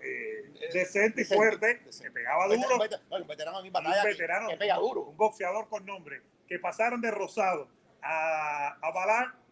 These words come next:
Speaker 1: bueno, decíamos, "Ah, el problema es que está en Tijuana, quiere venderlo ante tu gente, está bien, va con Charlo". Si va con Charlo directo, en junio tú dices, "Lo de Balart no pasa", porque eso así, el boxeo no todo el
Speaker 2: Claro.
Speaker 1: mundo ni
Speaker 2: No,
Speaker 1: todas
Speaker 2: y no siempre va a
Speaker 1: las
Speaker 2: estar
Speaker 1: peleas
Speaker 2: peleando caballos.
Speaker 1: no son caballos,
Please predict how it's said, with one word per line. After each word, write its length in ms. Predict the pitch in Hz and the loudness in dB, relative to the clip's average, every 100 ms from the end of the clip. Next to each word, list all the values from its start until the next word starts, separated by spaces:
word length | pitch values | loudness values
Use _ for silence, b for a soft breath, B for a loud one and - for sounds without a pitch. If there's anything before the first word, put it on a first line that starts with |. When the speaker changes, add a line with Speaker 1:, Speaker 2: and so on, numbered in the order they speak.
| - | -4
Speaker 1:
bueno, 260 | 214 220 | -4 -2
decíamos, 520 | 190 185 220 196 165 - | -4 -6 -2 -4 -4 -6
"Ah, 340 | 262 269 254 | -4 -2 -2
el 60 | 214 | -2
problema 440 | 160 143 180 202 | -6 -14 -10 -6
es 100 | 233 | -6
que 60 | 233 | -6
está 440 | 190 180 180 160 151 | -8 -4 -2 -2 -6
en 120 | 151 | -12
Tijuana, 520 | 226 202 254 240 233 214 - _ - | -12 -6 -2 -2 -2 -4 -10 _ -8
quiere 200 | 185 202 | -4 -4
venderlo 460 | 180 180 202 196 185 | -4 -4 -4 -2 -6
ante 200 | 180 180 | -8 -8
tu 140 | 202 | -2
gente, 280 | 226 247 220 | 0 0 -2
está 200 | - 220 | 4 4
bien, 300 | 226 202 - _ _ | 6 0 -2 _ _
va 120 | 202 233 | 0 2
con 160 | 233 | 0
Charlo". 360 | 190 240 196 156 | 2 2 2 -4
Si 200 | - 208 | -8 2
va 180 | 285 285 | 4 4
con 160 | 254 | 0
Charlo 340 | - 254 247 233 | 0 0 2 0
directo, 560 | 226 240 - - 170 _ - | 2 2 0 -4 -6 _ -8
en 140 | 214 160 | -6 -2
junio 300 | 269 262 220 | -2 -2 -4
tú 120 | 220 | -4
dices, 260 | 226 226 - _ | -6 -8 -16 _
"Lo 160 | 180 208 | -2 0
de 80 | |
Balart 300 | 214 233 262 | 2 2 0
no 120 | 247 247 | -4 -2
pasa", 340 | 254 226 151 | 0 0 -4
porque 260 | 175 - 240 | -8 -6 -6
eso 140 | 233 | -6
así, 180 | 233 - | -10 -8
el 80 | 220 | -10
boxeo 340 | 185 - 262 | -12 -10 -6
no 120 | 233 226 | -6 -2
todo 120 | 233 | -2
el 80 | 220 | 0
Speaker 2:
Claro. 100 | 247 | -2
Speaker 1:
mundo 200 | 240 214 | -2 -4
ni 60 | |
Speaker 2:
No, 60 | 202 | -2
Speaker 1:
todas 260 | 226 226 | 0 2
Speaker 2:
y 40 | 202 | 0
no 100 | 214 | -2
siempre 240 | 233 220 | -2 4
va 60 | 208 | 6
a 40 | |
Speaker 1:
las 80 | 214 | 8
Speaker 2:
estar 140 | 208 | 6
Speaker 1:
peleas 180 | 214 220 | 4 4
Speaker 2:
peleando 240 | 214 190 165 | 2 -2 -4
caballos. 280 | 170 160 175 | -4 -4 -4
Speaker 1:
no 120 | 214 | -4
son 220 | 233 226 | -2 -4
caballos, 440 | 202 190 175 120 | -2 0 0 -4